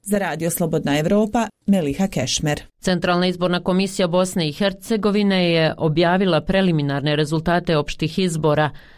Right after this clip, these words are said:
Speaker 2: dvadeset dana nakon njihovog održavanja, i to na posljednji dan zakonskog roka za njihovu objavu. Ipak, zbog sumnje u nepravilnosti, nisu objavljeni rezultati za sve nivoe vlasti.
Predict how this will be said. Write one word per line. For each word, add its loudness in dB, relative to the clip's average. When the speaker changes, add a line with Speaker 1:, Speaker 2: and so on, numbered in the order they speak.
Speaker 2:
dvadeset 0
dana 2
nakon 2
njihovog 0
održavanja, 2
i -2
to 0
na 0
posljednji 0
dan 2
zakonskog 0
roka 2
za 0
njihovu 0
objavu. 0
Ipak, 0
zbog -2
sumnje 2
u 2
nepravilnosti, 0
nisu 0
objavljeni 2
rezultati 0
za 0
sve 0
nivoe 2
vlasti. -4